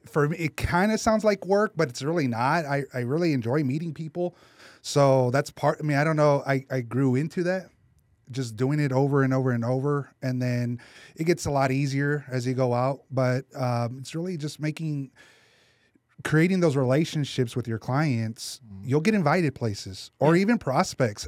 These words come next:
Speaker 1: There's even been a couple times where I went to one networking event. I made a friend there. I got to know him. And then we went straight to another networking event together. Like we were buddies.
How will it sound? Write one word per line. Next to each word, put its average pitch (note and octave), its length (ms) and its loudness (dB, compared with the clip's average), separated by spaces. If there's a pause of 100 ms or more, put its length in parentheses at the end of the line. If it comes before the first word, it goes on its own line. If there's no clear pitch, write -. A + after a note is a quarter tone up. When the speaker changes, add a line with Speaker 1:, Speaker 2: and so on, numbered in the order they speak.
(120)
Speaker 1:
There's G#3 200 2
even A#3+ 220 0
been D#3+ 160 2
a B2 40 -4
couple E3 280 -2
times D#3 280 -2
where C#3+ 100 0
I C#3 120 2
went D3 280 -2
to C#3 140 0
one F#3+ 320 2
networking C3+ 440 -2
event. C3 360 -4 (260)
I B2+ 60 -4
made E3+ 180 4
a C#3 40 0
friend A3+ 340 2
there. C#3+ 240 2 (200)
I B2+ 40 -16
got D#3+ 160 -4
to D3 80 -6
know F#3 240 0
him. G#3 80 -2 (520)
And F#3 100 4
then G3+ 80 6
we G#3 80 6
went G#3+ 320 2
straight A3 280 0
to A#3 100 2
another A3 280 2
networking F3+ 440 0
event F#3 220 0
together. F3 460 4 (220)
Like E3 180 0
we G3 100 -2
were G3+ 100 4
buddies. F#3 540 -2